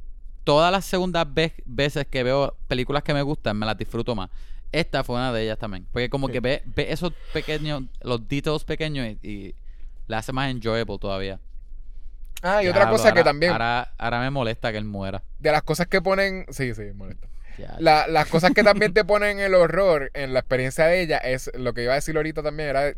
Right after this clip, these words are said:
Speaker 2: que es el unknown thing. Como que desde el principio se sabe que ella es una psychic y ella puede vivir, eh, ¿verdad? A través de la, de visiones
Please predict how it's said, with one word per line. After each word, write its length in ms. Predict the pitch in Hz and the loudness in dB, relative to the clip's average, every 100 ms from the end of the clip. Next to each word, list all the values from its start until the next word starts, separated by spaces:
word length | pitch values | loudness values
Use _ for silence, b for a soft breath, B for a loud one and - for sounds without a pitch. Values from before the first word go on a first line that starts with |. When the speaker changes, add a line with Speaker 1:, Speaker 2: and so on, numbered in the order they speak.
| - - | -10 -4
Speaker 2:
que 100 | 127 | 0
es 60 | |
el 160 | 131 151 | 2 2
unknown 680 | 135 120 117 127 131 127 117 | 0 -2 -2 -2 -2 -6 -8
thing. 320 | - 107 98 92 | -6 -6 -6 -6
Como 240 | 110 104 | -6 -4
que 200 | 98 95 - b b b | -4 -4 -4 b b b
desde 160 | - 127 | -4 0
el 60 | - | 0
principio 400 | 135 175 180 180 | 0 -2 0 0
se 100 | 180 | 2
sabe 300 | 196 196 160 | 4 4 2
que 80 | |
ella 120 | 139 143 | 0 0
es 40 | |
una 240 | 156 165 165 | -2 -2 0
psychic 480 | 190 180 - 139 - | 0 0 -2 -8 -6
y 100 | 127 | -2
ella 120 | 123 | -2
puede 220 | 135 139 | -2 -2
vivir, 460 | 143 143 156 156 - - - - - - | -2 -4 -4 -6 -10 -10 -10 -10 -10 -6
eh, 640 | 113 113 110 107 104 101 98 | -4 -2 -2 -2 -2 -4 -6
¿verdad? 280 | 117 127 - 123 - | -2 -2 -2 -8 -10
A 140 | - 117 | -8 -6
través 340 | 113 127 190 | 0 2 2
de 180 | 139 117 | 0 -2
la, 220 | 107 104 | 0 -4
de 280 | 101 107 104 | -4 -6 -6
visiones 580 | 101 107 175 202 170 160 | -8 -6 -4 -2 -4 -6